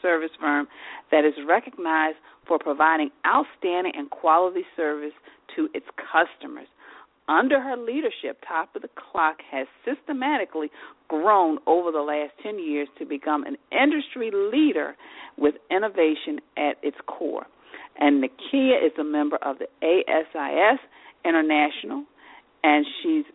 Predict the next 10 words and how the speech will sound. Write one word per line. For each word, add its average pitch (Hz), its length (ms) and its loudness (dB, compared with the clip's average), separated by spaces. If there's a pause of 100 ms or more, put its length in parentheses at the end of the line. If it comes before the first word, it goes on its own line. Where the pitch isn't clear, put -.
(140)
um, 139 340 -2 (760)
also 180 260 4
part 175 300 0
of 156 80 -10
the 151 60 -2
Women's 165 280 -6 (160)
President's 202 480 2
Organization 160 840 -8 (420)
and 143 240 -2 (140)
Vintage 240 480 -2